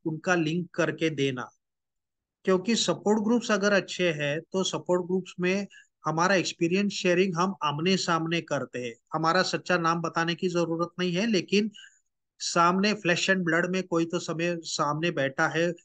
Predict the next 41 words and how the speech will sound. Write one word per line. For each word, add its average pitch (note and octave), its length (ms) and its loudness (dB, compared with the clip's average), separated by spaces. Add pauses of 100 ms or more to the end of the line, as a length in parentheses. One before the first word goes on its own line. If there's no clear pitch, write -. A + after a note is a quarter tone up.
(160)
वो F3+ 100 2
अपनी E3+ 460 -2
कहानी F3 340 -2
बता E3+ 300 -2
रहा E3 160 0
है, E3+ 80 0
मैं D3+ 320 -4
खुद D#3+ 200 -8
की F3+ 80 -6
कहानी E3 320 0
बता E3 300 -2
सकता D#3+ 360 -6
हूँ F#3+ 220 -2 (100)
और A3+ 60 2
समझ A3 320 0
सकता G#3 320 -2
हूँ G#3 120 0
कि A#3 80 -4
मेरे G3 300 2
साथ G3 220 2
जो G3+ 280 0 (200)
आठ, F3 320 6
दस, F#3 160 4
बीस, F3 340 -2
पचास E3+ 520 0
बैठे C#3 340 0
हैं, C3 220 -4 (1400)
शायद A3 320 0
दो A3+ 140 6
चार A#3 240 4
ही A3 80 4
होंगे, C#3 300 0 (1080)
ये G3+ 120 6
सभी F#3 480 0
मेरे F#3+ 400 2
जैसे F3+ 380 -2
ही G3+ 360 -2 (160)
तकलीफों D#3 500 -4
से E3+ 180 -2
गुजर D3+ 300 -2
रहे, D#3 220 -4